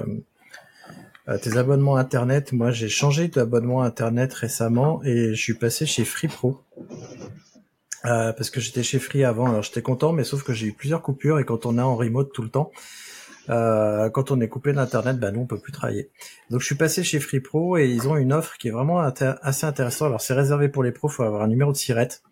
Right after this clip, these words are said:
Euh, mais si votre boîte veut vous payer, euh, veut vous payer l'abonnement, c'est possible. Euh, l'avantage, c'est que déjà, c'est une, euh, c'est une offre fibre qui est un peu plus boostée que l'offre, euh, grand public, mais surtout, il y a un backup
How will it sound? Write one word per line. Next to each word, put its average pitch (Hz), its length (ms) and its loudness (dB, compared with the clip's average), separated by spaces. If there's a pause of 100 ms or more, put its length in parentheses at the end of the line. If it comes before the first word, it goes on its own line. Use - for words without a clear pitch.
(640)
Euh, 107 320 4
mais 117 180 4
si 113 240 -4
votre 110 260 -4
boîte 117 240 0
veut 101 120 -6
vous 98 140 -12
payer, 104 320 -4
euh, 95 120 -4 (720)
veut 107 60 -2
vous 101 120 -4
payer 104 220 -2
l'abonnement, 101 420 2
c'est 104 160 -6
possible. 160 360 -8 (420)
Euh, 123 220 0
l'avantage, 156 520 -2
c'est 135 120 -6
que - 100 -6
déjà, 123 340 0
c'est 156 200 -2
une, 110 160 2
euh, 104 500 0
c'est 113 200 -4
une 127 100 2
offre 143 240 0
fibre 131 480 -2
qui - 120 -4
est 117 40 2
un 117 60 0
peu 160 140 0
plus 165 140 -6
boostée 160 480 0
que 113 340 2
l'offre, 131 300 0
euh, 113 280 2
grand 120 200 -4
public, 127 460 -6
mais 175 140 4
surtout, 147 420 -6 (420)
il 120 80 -4
y 117 60 2
a 120 80 4
un - 20 2
backup 151 300 0